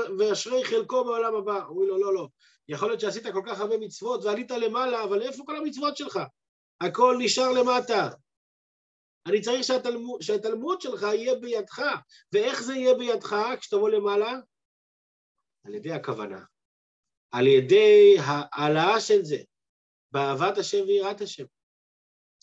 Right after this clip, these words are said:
אז עד כאן הוא הסביר מה קורה כשבן אדם לומד שלא לשמה, או שלא לשמה סתם,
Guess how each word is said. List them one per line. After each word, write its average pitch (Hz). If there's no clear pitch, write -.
אז 135
עד 220
כאן 240
הוא 233
הסביר 208
מה 220
קורה 220
כשבן 208
אדם 208
לומד 208
שלא 202
לשמה, 175
או 185
שלא 185
לשמה 156
סתם, 151